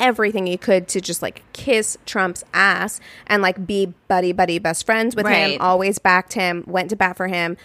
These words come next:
Speaker 1: um, constantly, that I do think he felt like he was kind of untouchable in that way, where it was like he could kind of do these things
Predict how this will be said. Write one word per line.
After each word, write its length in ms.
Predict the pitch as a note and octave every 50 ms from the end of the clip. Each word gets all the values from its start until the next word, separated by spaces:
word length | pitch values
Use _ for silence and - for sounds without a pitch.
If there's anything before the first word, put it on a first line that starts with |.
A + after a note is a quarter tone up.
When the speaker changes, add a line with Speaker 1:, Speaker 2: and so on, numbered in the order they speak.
| - - - - - -
Speaker 1:
um, 320 | G3+ G3 F#3+ F#3 F3 E3+
constantly, 720 | E3 - C4 - C#4+ E4 - D4+ - G3+ G#3+ G3+ G3 F#3+ - - - - -
that 100 | C4+ C4+
I 80 | C#4 C#4+
do 160 | C4 D#4 D#4
think 180 | F4 D4 C4+
he 140 | - C#4 B3
felt 320 | - - - A3+ A3 G#3+ -
like 180 | G3+ G#3 G3+ -
he 120 | - G#3+
was 140 | G3 G3+ -
kind 240 | - - G#3 F#3+ F#3+
of 80 | F#3+ G3
untouchable 720 | E3+ D#3+ - - F#3+ F#3+ - - - - - - - - -
in 160 | - G3 F#3
that 180 | F#3 F3 E3 -
way, 240 | D#3 D3+ D3 D3+ D#3
where 160 | F3+ F3+ F3+
it 40 | D3
was 140 | F#3+ A3 -
like 180 | G3+ F#3 F#3 -
he 120 | - A#3
could 160 | - D4 B3
kind 240 | - D#4+ D4 D#4+ E4+
of 180 | C4+ G#3 F3 -
do 180 | G#3 G3+ A3+ C4+
these 180 | C#4+ B3 -
things 380 | - A3 G3 F#3 F#3 F#3 -